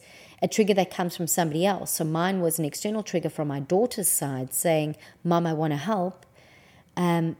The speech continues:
and then I surrendered to her helping by handing her the tools to, to get involved with me. And then I started shifting from that mind state to the heart space,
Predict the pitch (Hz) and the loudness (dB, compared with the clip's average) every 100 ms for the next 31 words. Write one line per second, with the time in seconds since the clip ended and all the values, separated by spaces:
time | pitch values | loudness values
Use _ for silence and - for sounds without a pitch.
0 | - 190 180 165 160 - 170 180 175 160 | 0 4 6 4 2 4 6 6 6 2
1 | - 160 143 175 151 - 202 196 156 160 | -2 -2 2 4 2 0 0 0 -6 -6
2 | 226 _ _ - - - 147 143 - 196 | -10 _ _ -20 -6 0 0 -2 -4 -2
3 | 262 226 165 151 143 - 160 - - - | 0 0 0 -2 -2 -4 -4 -4 -2 0
4 | 165 - 180 156 165 156 156 170 254 - | 0 2 2 4 4 4 4 4 2 -4
5 | 156 143 123 - - - - - - 190 | -6 -6 -8 -10 -20 -20 -20 -20 -8 0
6 | 190 302 311 - 226 214 - 233 220 - | 0 2 0 2 2 2 4 4 4 0
7 | 170 - 202 185 175 160 165 156 - 151 | 0 2 2 2 0 2 0 0 -2 -2
8 | 139 - 143 262 359 - 170 165 160 - | -2 -8 -6 -4 -2 -2 0 0 -2 -6